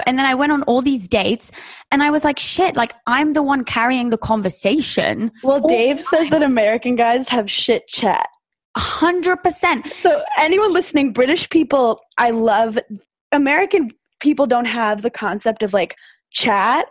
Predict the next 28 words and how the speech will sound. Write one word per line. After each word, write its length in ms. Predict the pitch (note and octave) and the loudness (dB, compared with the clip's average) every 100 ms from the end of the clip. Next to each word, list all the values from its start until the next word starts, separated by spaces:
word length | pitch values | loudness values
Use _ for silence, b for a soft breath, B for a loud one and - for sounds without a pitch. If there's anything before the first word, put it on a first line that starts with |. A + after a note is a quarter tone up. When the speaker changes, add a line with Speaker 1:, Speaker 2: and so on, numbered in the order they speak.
| - | -2
Speaker 2:
which 240 | B3+ - | -2 0
means, 340 | A#3+ A#3+ A#3+ A3 | -2 0 -2 0
like, 300 | G3+ F#3 - b - | 0 -2 -12 b -12
your 400 | G3+ A3+ A3+ A3+ | -2 0 2 0
skill 560 | - - - A3+ A3 | -2 -10 -4 -2 0
of 160 | A3+ G#3+ | -2 -4
conversation. 1160 | - G#3+ G3 G3 - F#3 F3 - D4 D#4 E4 E4+ B B B _ | -4 -4 -2 -6 -6 -6 -6 -4 -2 0 0 -4 B B B _
And 380 | A#3+ A#3+ A3+ A3 - _ | -2 0 0 -2 -4 _
I 80 | - | -4
really, 260 | B3 A#3 B3 | -2 0 0
like, 180 | B3+ A#3 | 0 -2
he 200 | C4 D4+ | 0 0
would 120 | C4+ | 2
always 260 | A#3+ A#3+ A#3+ | 2 0 -2
be 100 | B3 | 0
like, 320 | A#3 G3+ G#3 - - | 0 0 -4 -12 -2
"Oh, 320 | A#3+ A#3+ A#3 | 0 2 -2
that, 240 | A3+ A#3 - A3 | 0 -2 -4 -2
that 240 | A#3 G#3+ | 0 0
bloke 300 | A#3 A3+ A3 | 0 0 2
has 140 | B3+ | -2
shit 280 | A3+ - A3 | 0 -2 -2
chat." 380 | - B3+ F#3+ - - B B - | 0 0 0 -2 -8 B B -12
Chat 360 | - - F#4 B4 | -2 0 2 2
is 140 | G#4 | 2
important. 640 | E4+ D4+ - C#4+ D4 A3+ - - | 0 -2 0 0 2 -2 -4 -4
And 120 | A#3+ | -2
chat 460 | - C4+ C4+ D4+ | -2 0 0 0